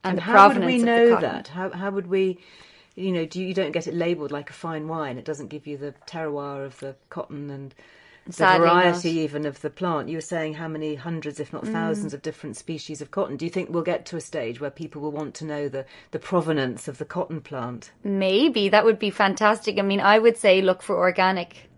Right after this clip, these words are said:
Speaker 1: and fair trade because that's already telling you it's a premium product.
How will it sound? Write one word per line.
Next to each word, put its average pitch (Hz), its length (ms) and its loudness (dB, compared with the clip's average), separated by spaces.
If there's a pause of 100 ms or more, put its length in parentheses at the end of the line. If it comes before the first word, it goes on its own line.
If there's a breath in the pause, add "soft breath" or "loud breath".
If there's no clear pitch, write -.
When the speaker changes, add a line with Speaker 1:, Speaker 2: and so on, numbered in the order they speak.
(140)
Speaker 1:
and 180 180 -6
fair 180 200 0
trade 180 320 2
because 180 280 -2
that's 185 240 0
already 190 380 4
telling 175 340 0
you 170 120 -2
it's 165 100 -10
a 180 60 -10
premium 175 420 -6
product. - 440 0